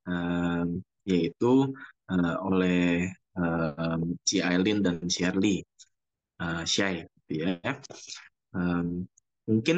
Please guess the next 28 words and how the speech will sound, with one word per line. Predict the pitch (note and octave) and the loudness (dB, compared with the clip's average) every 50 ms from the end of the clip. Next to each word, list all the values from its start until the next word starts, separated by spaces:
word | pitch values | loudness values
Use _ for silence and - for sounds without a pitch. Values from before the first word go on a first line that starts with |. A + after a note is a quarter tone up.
| F3+ F3 | 4 4
yang | D3+ C#3+ C#3+ C3 B2 | 4 2 2 0 0
di | B2+ B2 B2 A#2+ | 0 2 2 2
studio | - - B2+ B2+ B2+ C3+ D#3+ F3 F#3+ F#3+ | 2 2 4 4 6 6 6 4 4 2
sudah | - - C#3 A#2 A2+ A2 A2 A2+ A2+ - - | 0 -2 -2 0 0 0 0 -2 -4 -6 -4
ready? | - A2+ A2 A2+ A#2+ C3+ F3+ A#3 C4 - _ _ _ _ _ _ _ _ _ _ _ _ _ _ _ _ | -2 -2 -2 0 2 0 2 2 0 -2 _ _ _ _ _ _ _ _ _ _ _ _ _ _ _ _
Kalau | - G#2 G#2 G#2 | -2 0 2 2
misalnya | G2+ G#2 G#2 G#2 - G#2 G2+ G2 | 2 0 0 0 0 0 0 2
sudah | - A#2+ G#2 G#2 G#2 | 2 2 2 4 4
ready, | G2+ G#2+ G#2+ G#2+ A2 B2 C#3 D3+ C#3 D#3+ | 4 4 2 2 4 4 2 2 2 0
boleh | C#3 C3+ - A#2 A#2+ B2+ B2+ C3 | 0 2 4 4 2 2 0 -2
nih | A#2+ G#2+ - | -4 -4 -6
kita | G#2 - G#2 | -6 -4 -2
langsung, | G#2 G2 F#2+ F#2+ G2 - - A2+ G2 F2 E2+ F2 - _ _ _ _ _ _ _ _ _ - - | -2 -2 -2 -2 -2 -2 -2 -2 -2 -2 -6 -8 -12 _ _ _ _ _ _ _ _ _ -8 -6
eh, | F2 E2 E2+ | -4 -2 -2
masuk | F2+ E2+ E2+ - - F#2+ - - _ _ | -2 0 0 0 0 0 -2 -4 _ _
ke | - G2 F2+ | 0 2 2
materi. | F#2 F2+ F2 - G#2 F#2+ G#2 A#2 C#3 F#3 G3 F#3 - - - - _ _ _ | 4 2 2 0 0 2 4 4 4 4 2 0 -4 -12 -20 -20 _ _ _
Dan | G#2+ G#2 G2 G2+ G2 | -4 -2 -2 0 0
nanti | F#2+ F#2 F2+ F2+ - F2 F2 | 0 0 2 2 2 2 2
jika | G#2 F#2 - F#2+ F2+ E2+ F2 F2 | 2 2 2 0 0 2 0 2
ada | F2+ F#2+ F#2 F#2 F#2 F2+ F2+ F2+ - - - - | 2 2 2 4 2 2 2 0 -2 -6 -6 -4
pertanyaan | - F#2+ - - F2+ F#2+ F#2+ F#2 F2 F2+ G2+ A2 A2 C#3 A#2+ | -4 -4 -2 0 0 2 2 2 2 0 0 0 2 2 2
dari | G2+ F#2 F#2+ F#2+ F#2 | 4 4 4 4 2
Bapak | F2+ - - E2+ | 0 0 0 2
Ibu | E2+ F#2 F#2 G2 A2 C3 C#3+ | 2 2 2 2 2 0 0
bisa | C3 G2+ F2+ - F2 F2 F2 F2 F2 F2 - - - | 0 -2 -2 -2 0 0 0 0 -2 -4 -6 -8 -6
sampaikan | - F2 D#2+ D#2+ F2 F2 F2 E2+ E2+ - - G#2 A2 G#2+ | -6 -6 -4 -4 -6 -4 -4 -4 -4 -4 -4 -2 -2 -2
di | G2 | -4